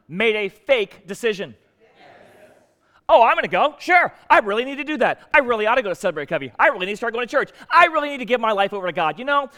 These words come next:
I was just thinking the other day how much I need to start serving." You know, when you talk about how we give back a portion of what God's blessed us to help people around the world, you know, "I really need to do that." That's the first son. "I'm gonna go. I'm really gonna do this. D-, you can count on me, Dad.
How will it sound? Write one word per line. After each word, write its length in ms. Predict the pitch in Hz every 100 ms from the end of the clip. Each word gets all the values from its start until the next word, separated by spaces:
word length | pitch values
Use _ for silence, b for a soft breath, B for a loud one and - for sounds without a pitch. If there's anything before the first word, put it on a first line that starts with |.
| B
I 80 | 202
was 140 | 196
just 160 | 269 294
thinking 240 | 262 226
the 60 | 220
other 120 | 208
day 160 | 180 156
how 160 | 208
much 180 | 240 214 -
I 160 | 269
need 140 | 269 220
to 80 |
start 260 | 208 214 208
serving." 320 | 254 254 175 - B
You 60 | -
know, 80 | 262
when 80 | 254
you 60 |
talk 220 | 277 330
about 220 | 285 262 220
how 100 | 226
we 80 |
give 180 | 190 220
back 180 | 202 208
a 40 |
portion 240 | 165 202 190
of 20 |
what 60 | 165
God's 220 | 190 165
blessed 260 | 170 170
us 140 | 180 202
to 80 | 165
help 140 | 180
people 180 | 190 175
around 160 | 190
the 60 | 185
world, 280 | 180 214 233 B
you 60 | 262
know, 80 | - -
"I 180 | 294
really 320 | 302 220 202 220
need 160 | 233
to 40 | 247
do 180 | 294 277
that." 360 | 170 127 _ _ _ _ _ _ _ _ _ _ _ _ _ _ _ _ _ _ _ _
That's 220 | 214 254
the 60 | 214
first 220 | 226 220
son. 200 | 147 95 _ _ _ _ _ -
"I'm 160 | 302
gonna 120 | 233 226
go. 260 | 285 156 -
I'm 160 | 277 233
really 140 | 214
gonna 100 | 233
do 100 | 262
this. 180 | 185 - b -
D-, 140 | 233 b b b
you 120 | 220
can 100 | 285
count 260 | 175 269 285
on 160 | 294 277
me, 140 | 302
Dad. 300 | 202 233 254